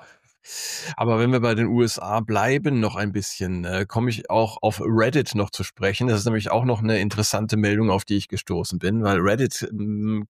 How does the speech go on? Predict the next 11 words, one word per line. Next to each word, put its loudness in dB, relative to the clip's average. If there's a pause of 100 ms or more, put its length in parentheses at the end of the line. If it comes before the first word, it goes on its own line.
(100)
kennen -2
ja 2
vielleicht, -2
äh, 0
die -6
meisten -2
da 2
draußen, 2
ist -6
ja -2
eine -4